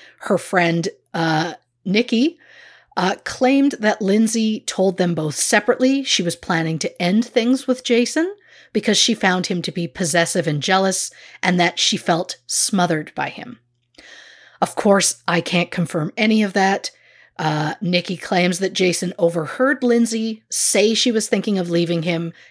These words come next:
and that Jason snapped, causing Lindsay and Nikki to leave the apartment. Uh, Jason then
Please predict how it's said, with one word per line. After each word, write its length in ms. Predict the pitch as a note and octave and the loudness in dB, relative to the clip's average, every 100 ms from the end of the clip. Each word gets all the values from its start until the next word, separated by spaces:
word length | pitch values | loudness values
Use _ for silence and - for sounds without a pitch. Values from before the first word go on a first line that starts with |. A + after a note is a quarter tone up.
| - | -6
and 180 | E3+ E3+ | -2 -2
that 180 | E3+ | -4
Jason 400 | - F3+ D#3 D#3+ | 0 0 0 -4
snapped, 600 | C#3+ - G#3+ F3+ F3+ - - _ _ | -2 -2 0 -2 -2 -6 -18 _ _
causing 400 | - F3 E3+ E3 | -4 0 0 -2
Lindsay 440 | D#3 D#3+ D#3+ E3+ D#3 | -2 -2 -2 -2 -2
and 120 | D#3 | 0
Nikki 460 | D#3+ - D#3+ D3 _ _ | -2 -2 -4 -6 _ _
to 120 | F#3 | -4
leave 360 | D#3+ F3 E3+ - | 0 0 -2 -6
the 120 | D3+ | -10
apartment. 640 | D3 - A#3 G#3 G3+ - - - - - - - - | -4 -2 0 0 -4 -6 -18 -20 -20 -20 -20 -14 -4
Uh, 280 | D#3+ D#3 | 0 0
Jason 500 | D3+ - E3 - E3 | 0 0 0 0 0
then 220 | E3 D#3+ | 2 0